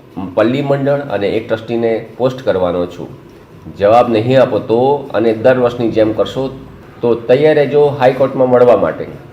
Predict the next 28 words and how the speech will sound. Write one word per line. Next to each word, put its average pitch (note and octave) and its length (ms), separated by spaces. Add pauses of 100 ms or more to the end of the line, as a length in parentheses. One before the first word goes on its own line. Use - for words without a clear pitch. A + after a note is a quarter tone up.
(240)
કલેક્ટરશ્રીને C3 680
પણ F3 180
પૂછવાનો C#3 460
છું, A#2 220
તમારી B2 320
જવાબદારી D3 440
શું F#2 220
છે? - 140 (680)
મારું F#2+ 320
નામ C3+ 200
રાધેશ્યામ G#2 440
પટેલ A#2 320
છે, A#2 160 (420)
ઉંમર A2+ 320
બાસઠ F#2 420
વર્ષ B2+ 240
છે. - 380
કાયદાકીય A#2+ 600
સલાહ G2 360
લઈને E2+ 380 (140)
પુરાવા C#3 360
સાથે A#2+ 320
હાઈકોર્ટમાં A2+ 760
પી A#2+ 200
આઈ A2 100
એલ G#2+ 80
કરવાનો F2 400
છું. - 240